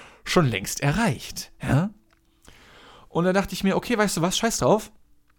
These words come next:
Du bist bei dem Kapitel, an dem du gerade sitzt,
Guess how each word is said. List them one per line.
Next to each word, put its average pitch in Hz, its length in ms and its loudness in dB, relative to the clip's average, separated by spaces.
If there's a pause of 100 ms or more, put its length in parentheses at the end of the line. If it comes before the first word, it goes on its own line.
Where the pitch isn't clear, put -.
(480)
Du 135 120 2
bist 202 220 4
bei 170 100 4
dem 185 140 4
Kapitel, 190 400 -2
an 131 100 4
dem 143 140 4
du 147 80 0
gerade 131 220 4
sitzt, 143 340 -2